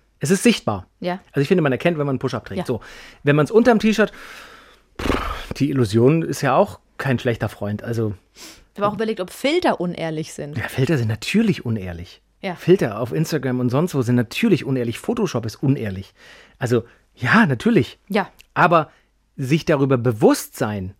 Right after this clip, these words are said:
Speaker 1: macht's das dann noch unehrlich?
Speaker 2: Nein.
Speaker 1: Siehst du?
Speaker 2: Ich habe neulich ein Foto gepostet von mir mit einem Filter drauf und hab mich ganz, und hab
Speaker 1: Alter,
Speaker 2: wirklich
Speaker 1: sahst du aus.
Speaker 2: Ich sah aus,
Speaker 1: Krass.
Speaker 2: krass, ne?
Speaker 1: Ganz anders.
Speaker 2: Und ich hab das gemacht und hab so viele, äh, Likes auch bekommen und so viele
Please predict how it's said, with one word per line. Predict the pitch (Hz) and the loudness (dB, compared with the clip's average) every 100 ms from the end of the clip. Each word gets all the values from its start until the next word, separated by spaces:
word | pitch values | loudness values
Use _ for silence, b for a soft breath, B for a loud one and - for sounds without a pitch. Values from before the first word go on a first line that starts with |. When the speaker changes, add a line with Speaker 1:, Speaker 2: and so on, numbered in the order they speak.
| _ - | _ -2
Speaker 1:
macht's | 127 - - | -2 -2 -6
das | 123 - | -4 0
dann | 175 | 0
noch | 156 | 0
unehrlich? | 214 147 92 95 - _ _ - | 0 -2 -6 -12 -20 _ _ -2
Speaker 2:
Nein. | 220 220 220 190 170 302 - _ _ | 4 6 6 4 2 -4 -10 _ _
Speaker 1:
Siehst | - 131 - | 0 0 2
du? | 220 - _ B B B | 2 0 _ B B B
Speaker 2:
Ich | |
habe | 320 302 | -4 -2
neulich | 285 262 | -2 -2
ein | 247 | -6
Foto | - 330 220 | -6 -6 -6
gepostet | 175 175 156 254 | -8 -8 -6 -8
von | - 175 | -6 -6
mir | 185 226 | -4 -2
mit | 214 240 | -2 -2
einem | 247 | -2
Filter | 240 240 156 | 0 -2 -4
drauf | - 139 - | -8 -10 -6
und | 185 | -4
hab | - | -2
mich | 190 | -4
ganz, | 202 254 247 | -2 0 2
und | |
hab | 214 | 2
Speaker 1:
Alter, | - - | 2 2
Speaker 2:
wirklich | - | 2
Speaker 1:
sahst | 127 - 156 | 0 -2 -2
du | 120 | 0
aus. | 123 123 - b | -2 -4 -8 b
Speaker 2:
Ich | 208 | 0
sah | 240 | 2
aus, | - 190 | 2 0
Speaker 1:
Krass. | 147 131 | -2 0
Speaker 2:
krass, | 233 226 | 0 0
ne? | 247 | 0
Speaker 1:
Ganz | 233 294 - | 2 2 2
anders. | 262 262 123 - | 0 0 0 -2
Speaker 2:
Und | 294 262 - | 0 0 0
ich | 262 240 | -2 -2
hab | - | -2
das | 339 311 | -2 -2
gemacht | 240 254 - - - | 0 0 -2 -10 -4
und | 254 | -2
hab | 339 - | -2 0
so | 381 370 | -2 0
viele, | 392 339 302 - | 2 2 0 -2
äh, | - 254 | -2 0
Likes | 233 349 - - | 2 0 -2 -4
auch | 269 | -2
bekommen | 240 240 254 | -4 -4 -2
und | 254 233 | -2 -4
so | 262 | -4
viele | 285 262 233 | -2 -2 -2